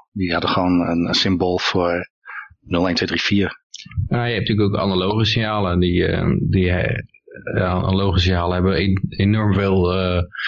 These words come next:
Speaker 2: miljoenen signaalniveaus.
Speaker 1: Mhm.
Speaker 2: En, eh, maar ja, dat is over het algemeen een stuk kwetsbaarder. Maar ja, soms moet je, als je iets door de lucht wil sturen, dan moet je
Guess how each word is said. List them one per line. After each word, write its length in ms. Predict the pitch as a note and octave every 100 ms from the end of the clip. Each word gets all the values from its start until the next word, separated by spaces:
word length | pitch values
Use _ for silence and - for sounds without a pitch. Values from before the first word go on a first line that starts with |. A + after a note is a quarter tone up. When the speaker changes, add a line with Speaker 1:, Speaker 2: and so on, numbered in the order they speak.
| - -
Speaker 2:
miljoenen 760 | A2 G2 G2 G2 A2 G#2 G2 F2+
signaalniveaus. 1000 | A2 G2+ F#2+ G2 F2 E2+ G2+ - - _ _ - - -
Speaker 1:
Mhm. 360 | - G2+ F2+ A2
Speaker 2:
En, 240 | F#2 F#2
eh, 140 | F2 - - -
maar 540 | D#2+ F2 F#2 F#2 - -
ja, 200 | - F#2
dat 160 | F2 F2+
is 140 | G2
over 120 | F#2+ F#2+
het 60 | G2+
algemeen 260 | G2 G2 G2
een 60 |
stuk 180 | F#2+ G2+
kwetsbaarder. 840 | G#2 A2+ - F2+ F2 F2 F#2+ G#2+ - _ _ _ - -
Maar 420 | G#2 F#2+ F#2 A#1
ja, 160 | G1+ F#2
soms 280 | - G#2+ F2
moet 200 | G2+ G2
je, 120 | F2
als 140 | D#2
je 180 | F2 F2
iets 240 | - F#2+ F#2+
door 140 | F#2+
de 80 | F#2
lucht 220 | F#2 G2+
wil 140 | G2+ F#2
sturen, 420 | F2+ F2+ F2 G2
dan 200 | F#2+ E2+
moet 160 | F2+
je 80 | -